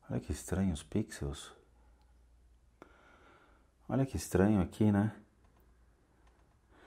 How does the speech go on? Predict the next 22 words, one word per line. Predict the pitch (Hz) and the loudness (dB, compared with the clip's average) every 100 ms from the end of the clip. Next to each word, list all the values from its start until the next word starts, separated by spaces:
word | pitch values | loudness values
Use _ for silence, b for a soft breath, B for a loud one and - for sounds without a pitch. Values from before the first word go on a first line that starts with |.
| b b b b b | b b b b b
Parece | - 87 - | 0 0 0
que | |
tem | 101 | 0
alguma | 101 95 | 2 2
coisa | 98 95 | 2 2
aqui | 98 | 2
na | 98 | 2
cortina. | 92 73 - 98 92 - - _ _ _ _ - | 2 -2 0 0 0 -4 -18 _ _ _ _ -4
Ó. | 98 113 - - _ _ _ _ _ _ _ _ - | 0 0 -2 -18 _ _ _ _ _ _ _ _ -10
Azulado. | 98 92 82 85 101 92 85 - _ _ _ _ _ _ - _ _ b b b b b b b b b b - | -2 0 4 6 4 2 -8 -16 _ _ _ _ _ _ -20 _ _ b b b b b b b b b b -8
É, | 110 101 104 - | -4 -2 -4 -6
é | - | -2
uma | 95 | 0
bela | 85 76 110 165 | 2 2 2 4
luz | 123 107 | 2 2
lá | 104 | 0
de | 98 | -2
fora | 90 - 98 101 104 | -4 -2 2 6 6
e | |
ele | 95 | 4
tá | 95 - | 0 0
pegando. | 123 107 85 92 110 | 0 0 0 0 -2